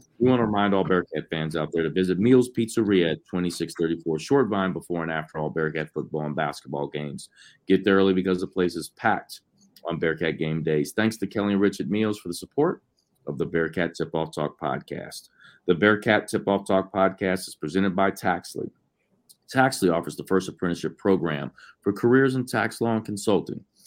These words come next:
So for those who thought the C P A was the only way to a prestigious tax career, let Taxley show you the importance of becoming an enrolled agent.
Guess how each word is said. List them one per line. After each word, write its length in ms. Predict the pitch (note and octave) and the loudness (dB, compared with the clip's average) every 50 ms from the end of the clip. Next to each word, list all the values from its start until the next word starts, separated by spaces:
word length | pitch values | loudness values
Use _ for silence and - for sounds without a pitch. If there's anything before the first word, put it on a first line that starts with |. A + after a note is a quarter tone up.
| - - _ - | -20 -20 _ -4
So 180 | - - G2+ | 0 2 2
for 120 | F#2+ F#2 F2 | 2 2 4
those 220 | F2+ F#2 F#2+ F2+ | 6 6 6 4
who 80 | F#2+ F#2+ | 2 0
thought 200 | - G2 F2+ - | 0 0 0 0
the 80 | E2+ | -2
C 200 | E2 - - F#2+ | -4 -2 -2 -4
P 240 | F2+ - F#2+ E2 F2 E2+ | -2 -2 0 2 2 2
A 40 | E2 | 2
was 160 | C#2+ D2 D2 | 2 -2 -4
the 120 | C#2+ D2+ | -4 -4
only 260 | D#2+ F2 G2+ A#2 C#3 C#3 | -2 0 0 2 2 2
way 360 | C3+ B2+ G#2+ D#2+ - - - _ - | 2 2 2 0 -2 -4 -8 _ -6
to 120 | - E2 | -4 -4
a 40 | C#2+ | -4
prestigious 760 | - - C#2+ - - - - - A#2 B2+ C3 C3+ C3+ C3 - - | -4 -6 -10 -10 -12 -8 -2 0 0 2 2 0 -2 -6 -4 -2
tax 260 | - F#2+ G2 - - | -2 -2 -2 -2 -6
career, 420 | - - D#2 C#2+ C#2 C2 B1 - - _ _ _ _ _ _ _ _ | -8 -6 -4 -2 -2 -4 -4 -6 -10 _ _ _ _ _ _ _ _
let 240 | - F#2+ A2 A2+ - | 0 2 2 2 0
Taxley 560 | - - A#2 A2 A2 - - - D2 - - | -2 -2 -2 -2 -2 -4 -6 -6 -6 -6 -6
show 200 | - - - E2+ | -6 -4 -2 0
you 140 | E2 E2+ D#2 | 2 2 0
the 80 | E2+ | 0
importance 640 | E2 E2 D#2+ - - A#2 G#2+ - - - - - - - | -4 -6 -4 0 2 4 4 2 0 -6 -12 -14 -12 -12
of 100 | D2 - | -10 -10
becoming 360 | D2 C#2+ - D2+ C#2+ D2 D2 | -10 -10 -8 -8 -8 -6 -6
an 60 | D2 | -4
enrolled 300 | D2+ D2 E2 E2 E2+ F2 | -2 0 0 2 2 2
agent. 280 | E2+ D#2+ - - - | 2 0 0 -4 -10